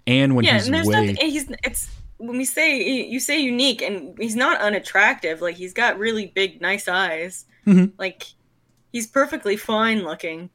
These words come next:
Speaker 1: He has
Speaker 2: I mean, in
Speaker 1: expressive
Speaker 2: later
Speaker 1: eyes.
Speaker 2: years, he gets a little creepier looking as he gets older. So does his son, by the way. I just saw an interview with him. Like, they're slow, he's slowly turning into his father. But, you know, like, it's, you know,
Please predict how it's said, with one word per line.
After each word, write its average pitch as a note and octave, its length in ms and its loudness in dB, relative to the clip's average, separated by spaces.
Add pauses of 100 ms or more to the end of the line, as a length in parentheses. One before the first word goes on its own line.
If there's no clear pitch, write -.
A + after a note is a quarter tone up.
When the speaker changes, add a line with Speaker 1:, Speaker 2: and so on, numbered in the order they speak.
Speaker 1:
He F3+ 80 6
has F3 100 4
Speaker 2:
I F3+ 60 2
mean, G3+ 100 0
in G#3 60 -2
Speaker 1:
expressive F#3+ 300 2
Speaker 2:
later G3 260 4
Speaker 1:
eyes. F#3+ 80 2
Speaker 2:
years, F#3 220 2
he G#3+ 80 -6
gets F3 240 -2
a G3+ 40 2
little F3 280 -2
creepier F3+ 560 -2
looking E3 320 -8
as D#3+ 100 -6
he E3 100 -14
gets D#3+ 240 -10
older. D#3+ 460 -6
So G3+ 220 -2
does F#3 120 -2
his F3 140 -6
son, E3+ 300 -4
by D3+ 120 -4
the D#3 100 -10
way. D#3 180 -8
I E3 100 -10
just - 180 -12
saw E3+ 140 -6
an D#3+ 80 -6
interview D#3+ 360 -12
with D#3 120 -16
him. E3 280 -10 (640)
Like, F#3+ 220 -2
they're G#3+ 160 2
slow, G#3 400 4
he's A3+ 180 -2
slowly G3 340 2
turning F3+ 280 -2
into F3+ 180 -4
his D#3 160 -10
father. D#3 400 -8
But, F#3+ 160 -2
you G#4 120 0
know, C#4 180 4
like, C#4 320 -2
it's, - 420 -8
you F#4+ 120 -6
know, C#4 280 -8